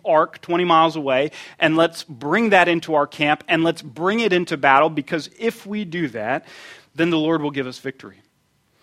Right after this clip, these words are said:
Do you see what the elders are trying to do here? Essentially, they're saying, "If, if we can get this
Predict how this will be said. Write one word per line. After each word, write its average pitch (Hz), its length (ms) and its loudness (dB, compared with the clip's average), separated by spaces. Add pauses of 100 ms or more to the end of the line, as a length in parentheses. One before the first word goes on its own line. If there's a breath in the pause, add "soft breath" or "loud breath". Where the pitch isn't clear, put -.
(440 soft breath)
Do 151 120 -8
you 202 60 -4
see 302 160 -2
what 262 120 -6
the 165 100 -2
elders 147 340 -2
are 127 60 -16
trying 135 300 -8
to 120 80 -14
do 123 160 -12
here? 127 280 -14 (380)
Essentially, 190 540 0
they're 151 160 -2
saying, 147 480 0
"If, 196 280 -4
if 175 220 -4
we 180 100 -6
can 143 260 -6
get 175 340 -2
this 170 200 -6